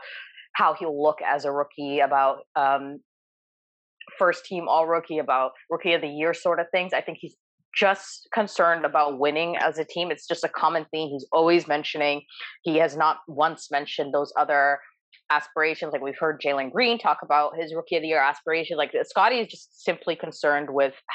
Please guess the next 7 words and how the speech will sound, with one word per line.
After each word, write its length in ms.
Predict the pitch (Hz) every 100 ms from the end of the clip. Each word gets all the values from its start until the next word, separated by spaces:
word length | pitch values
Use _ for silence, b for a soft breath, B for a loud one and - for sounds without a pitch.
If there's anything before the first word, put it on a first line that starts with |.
| -
having 340 | 135 139 143 139
this 240 | 147 -
team 240 | - 147 135
win 180 | 131 131
basketball 460 | 110 - 175 175
games, 360 | 180 185 196 185 -
um, 360 | 151 151 160